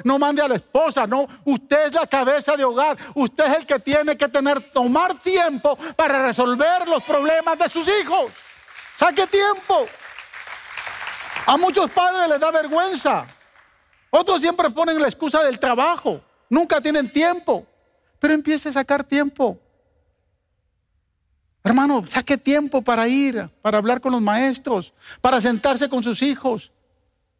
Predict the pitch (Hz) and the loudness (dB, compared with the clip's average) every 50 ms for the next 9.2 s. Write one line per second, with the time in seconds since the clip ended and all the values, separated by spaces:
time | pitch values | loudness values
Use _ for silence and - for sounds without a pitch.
0 | _ _ _ 247 262 262 269 254 254 254 240 240 269 285 285 277 - 277 247 - | _ _ _ 2 2 4 2 2 2 0 2 2 0 0 0 -2 -4 -6 -8 -8
1 | - 262 240 220 233 247 269 277 277 269 233 - 180 - - _ _ _ _ _ | -2 -2 0 2 2 0 0 0 -2 -6 -8 -10 -16 -20 -20 _ _ _ _ _
2 | _ _ _ _ _ _ _ _ _ _ _ _ _ _ _ - 262 240 190 - | _ _ _ _ _ _ _ _ _ _ _ _ _ _ _ 0 0 2 2 2
3 | 240 233 220 240 262 277 285 277 247 214 - - _ _ _ _ - - - 262 | 0 0 2 2 2 2 2 0 -2 -4 -10 -18 _ _ _ _ -4 0 2 2
4 | 254 247 - 262 247 - - 247 247 247 233 226 254 240 233 214 214 214 208 202 | 2 2 0 -2 -2 -2 0 0 0 0 0 0 0 0 0 0 0 -2 -2 -2
5 | 196 196 190 226 240 226 214 202 - _ _ _ _ _ _ _ _ _ _ _ | -4 -4 -4 -4 -4 -4 -6 -12 -18 _ _ _ _ _ _ _ _ _ _ _
6 | _ _ _ _ _ _ _ _ _ _ _ _ _ _ _ _ _ _ _ _ | _ _ _ _ _ _ _ _ _ _ _ _ _ _ _ _ _ _ _ _
7 | _ _ _ _ _ _ _ _ _ _ _ _ _ _ _ _ _ _ _ _ | _ _ _ _ _ _ _ _ _ _ _ _ _ _ _ _ _ _ _ _
8 | - 170 151 147 - 170 165 - - 180 160 - 151 - - 165 139 _ _ 180 | -6 -4 -4 -4 -4 -6 -6 -6 -8 -12 -12 -14 -16 -16 -16 -18 -18 _ _ _
9 | _ _ _ | _ _ _